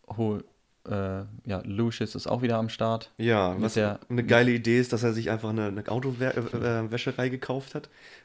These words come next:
Speaker 2: wie Walter White und sein ganzes Pitstop-Team
Speaker 1: Ja.
Speaker 2: damit engagiert hat.
Speaker 1: Lucius ist auch jetzt wieder von seinem Job als, äh, als Autowäscher, als Autowaschanlagenbetreiber, als Konkurrent von Walter White zurückgetreten und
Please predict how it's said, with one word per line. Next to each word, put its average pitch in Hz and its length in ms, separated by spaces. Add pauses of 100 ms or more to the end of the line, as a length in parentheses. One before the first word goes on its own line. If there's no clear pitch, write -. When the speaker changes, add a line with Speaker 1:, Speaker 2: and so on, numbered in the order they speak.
(100)
Speaker 2:
wie 113 100
Walter 110 320
White 113 300
und 113 80
sein 110 180
ganzes 113 240
Pitstop-Team 131 840 (120)
Speaker 1:
Ja. 101 60 (220)
Speaker 2:
damit 117 220
engagiert 120 500
hat. 151 220 (200)
Speaker 1:
Lucius 135 420
ist - 160
auch 143 320 (380)
jetzt 123 340
wieder 113 440 (400)
von 117 220
seinem 107 540 (120)
Job - 200
als, - 380
äh, 104 340 (280)
als 107 120
Autowäscher, 110 680 (180)
als - 180
Autowaschanlagenbetreiber, 107 1500 (580)
als - 120
Konkurrent 104 420
von 104 180
Walter 101 300
White 104 240
zurückgetreten 110 800
und 104 280